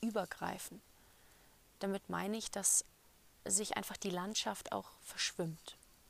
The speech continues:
So, vielleicht kennst du das, wenn du, ähm, lange nicht geschlafen hast und im Auto sitzt, dann verschwimmt einfach so deine Umgebung. So, was haben wir also heute gemacht? Als allererstes war eine kleine Bestandsaufnahme.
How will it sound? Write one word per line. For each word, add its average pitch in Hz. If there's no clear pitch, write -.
So, -
vielleicht 190
kennst 214
du 226
das, 196
wenn 190
du, 190
ähm, 190
lange 190
nicht 202
geschlafen 226
hast 208
und 196
im 180
Auto 208
sitzt, -
dann 196
verschwimmt 214
einfach 196
so -
deine 90
Umgebung. 87
So, -
was 220
haben 277
wir 240
also 208
heute 190
gemacht? 165
Als -
allererstes 220
war 190
eine 190
kleine 185
Bestandsaufnahme. 175